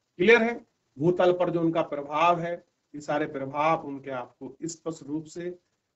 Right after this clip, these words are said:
निक्षेपित करके आपको एक एक करके ये सारा आपको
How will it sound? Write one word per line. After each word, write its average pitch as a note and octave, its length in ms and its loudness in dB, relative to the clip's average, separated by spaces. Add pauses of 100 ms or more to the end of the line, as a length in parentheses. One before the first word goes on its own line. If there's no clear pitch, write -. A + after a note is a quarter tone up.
निक्षेपित E3+ 560 -4
करके C3+ 280 -8
आपको B2 440 -8
एक D3 200 -12
एक D#3 140 -6
करके B2+ 260 -16
ये - 760 -20
सारा C3 320 -8
आपको B2 440 -8